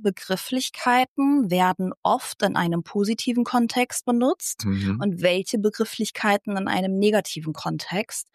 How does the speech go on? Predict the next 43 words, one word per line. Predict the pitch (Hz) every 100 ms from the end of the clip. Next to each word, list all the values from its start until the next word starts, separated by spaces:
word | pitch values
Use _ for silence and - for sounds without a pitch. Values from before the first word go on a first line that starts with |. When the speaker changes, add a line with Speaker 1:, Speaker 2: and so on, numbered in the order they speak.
| - - -
Speaker 1:
Und | 170
da | 175 180
haben | 175 214 262
wir | 277
dann | 269 262
schon | - 269
mal | 262
so | 254 254
die | 262
ersten | - 254 262 - 269 262
kleinen | - 247 247 254 254 247 240
Häppchen, | 233 240 330 - - 208 240
die | 208
wir | 196 202
verwerten | 202 180 180 180 - 185
können | - 185 196 294 - - - - - - -
und | - 240 247 -
schauen | - 226 240 247
uns | 208 208
das | 220 214
dann | 214
natürlich | 196 190 202 196
auch | 185 175
mit | 180 -
Wettbewerbern | 180 - 214 226 226 247 247
an | - 247 285 370 _ _ _ _ _ _
und | 226 240
haben | 277
dann | 285
erstmal | 262 269 247
so |
eine | 247 240
grundsolide | 208 - 254 277 285 - - 233 226 240 220
Stimmung, | 214 - 233 226 226 226 220 226 _ - - - -
sag | - 220 208
ich | 214
mal, | 208 202 208 202
wie | 185 208 208
wir | 208
denn | 202 196
von | 190 196 190
außen | 185 185 - 170
so | 170 170 180